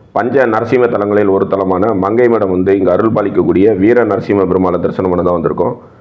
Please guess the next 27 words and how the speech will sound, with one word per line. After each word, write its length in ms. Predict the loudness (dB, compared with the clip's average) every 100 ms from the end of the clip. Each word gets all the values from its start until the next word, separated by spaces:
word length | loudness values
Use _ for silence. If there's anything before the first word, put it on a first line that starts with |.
| -20 _
இந்த 120 | -4
ஆலயம் 240 | -2 0 0
எங்க 100 | 0
இருக்குன்னு 260 | 2 0
சொல்லி 160 | 0 0
பார்த்தோம் 360 | 0 0 0 2
அப்படின்னா, 240 | 0 0 0
சீர்காழியிலிருந்து 680 | 2 2 0 0 0 0 0
பூம்புகார் 480 | 0 0 0 0
செல்லும் 260 | 0 -2 -2
சாலையில், 420 | -2 0 0 -2 0
சீர்காழியிலிருந்து 600 | 2 2 2 0 0 0
சுமார் 260 | 0 -2
பத்து 220 | -2 -2 0
கிலோமீட்டர் 340 | 0 0 -2
தொலைவில் 400 | 0 0 0 -2
தான் 40 |
காணப்படுது. 560 | -2 -2 -2 0 0 -2 -6 -20 -20 -20 _ -2
சீர்காழியிலிருந்து 720 | 0 2 0 0 0 2 0
பூம்புகார் 460 | 0 0 0 0
செல்லும் 280 | 0 -2 0
பேருந்தில் 420 | 0 2 0 0
பயணம் 300 | 0 -2 -2
செய்து, 340 | -2 0 2 2
மங்கை 340 | 0 0 0
மடம் 240 | 0 0
அப்படிங்கிற 340 | -2 -2 0